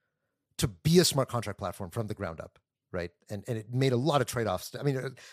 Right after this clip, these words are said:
actually, I should take, I should take that back. It was designed kind of in a harebrained weekend, but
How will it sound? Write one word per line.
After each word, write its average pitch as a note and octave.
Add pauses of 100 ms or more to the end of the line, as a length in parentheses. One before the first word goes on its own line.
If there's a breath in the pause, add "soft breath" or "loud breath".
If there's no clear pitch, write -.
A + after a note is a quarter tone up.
actually, D#3
I B2
should -
take, B2
I -
should -
take A#2
that F#2+
back. D#2
It A#2+
was A2+
designed A2
kind G#2
of F#2
in F2+
a E2+
harebrained F2+
weekend, F2
but E2